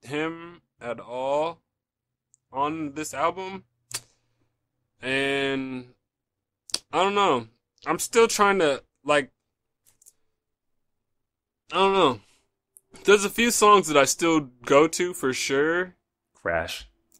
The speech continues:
Speaker 1: Crash. Like, there's songs that are amazing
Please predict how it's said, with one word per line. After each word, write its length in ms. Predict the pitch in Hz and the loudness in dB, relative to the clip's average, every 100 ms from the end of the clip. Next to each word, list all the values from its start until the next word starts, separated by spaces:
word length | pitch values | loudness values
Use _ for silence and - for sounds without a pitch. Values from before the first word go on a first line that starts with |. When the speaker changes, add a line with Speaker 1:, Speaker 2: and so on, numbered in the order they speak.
| _ - | _ -4
Speaker 1:
Crash. 720 | 147 139 143 147 - - - _ _ _ _ _ _ - | 4 8 8 6 0 -10 -14 _ _ _ _ _ _ 4
Like, 240 | 151 147 | 6 8
there's 200 | 196 247 | 6 4
songs 320 | 262 262 240 | 2 2 2
that 120 | 196 | 6
are 100 | 170 | 6
amazing 920 | 143 135 151 170 160 175 175 165 131 | 6 4 4 2 -2 -6 -4 -4 -4